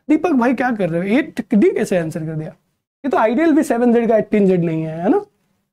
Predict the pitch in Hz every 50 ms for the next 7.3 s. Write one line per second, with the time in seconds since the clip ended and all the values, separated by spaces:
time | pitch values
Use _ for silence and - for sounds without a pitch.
0 | _ _ _ - 190 190 196 196 180 180 202 202 226 254 208 196 196 202 208 196
1 | - 196 185 180 - - 196 196 190 - - - 208 202 190 - - - 202 196
2 | 185 185 196 202 196 190 254 208 185 180 185 180 180 185 185 185 185 180 214 269
3 | 262 196 185 180 180 180 180 - 196 180 - 180 185 185 196 196 196 - _ -
4 | - - - - _ _ - 185 175 170 175 180 185 190 - 196 160 190 - -
5 | - 302 320 311 269 254 262 254 - - - 170 156 - - - - - - -
6 | 202 190 254 254 269 269 269 254 240 220 202 196 190 - - 262 285 208 208 196
7 | - - 156 151 -